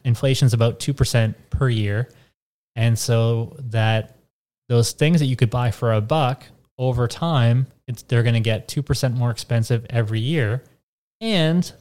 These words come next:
this rolls into compound interest, because inflation is compounding as well. So all compound interest means is that, let's say it cost a buck,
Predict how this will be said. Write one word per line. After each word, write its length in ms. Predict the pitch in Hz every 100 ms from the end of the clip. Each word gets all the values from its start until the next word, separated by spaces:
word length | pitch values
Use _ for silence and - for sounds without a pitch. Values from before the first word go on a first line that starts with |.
| -
this 220 | 147 127
rolls 400 | 131 160 165 143
into 500 | 139 135 131 127 127
compound 480 | - 220 233 156 123
interest, 520 | 120 - 156 - - _ _ _ _ -
because 280 | 120 127
inflation 480 | 139 120 190 208 151
is 80 | 127
compounding 580 | - 127 120 120 117 120
as 100 | 113
well. 280 | 143 101 104
So 480 | - 123 117 120 - _ -
all 160 | 151 165
compound 460 | 160 156 156 147
interest 440 | 131 127 - 123 131
means 500 | 131 123 117 147 - _ _ _ _ _ _
is 240 | 123 123 104
that, 400 | 127 113 117 -
let's 220 | 139 135
say 100 | 151
it 80 | 139
cost 340 | 143 135 123
a 60 | 123
buck, 400 | 120 127 123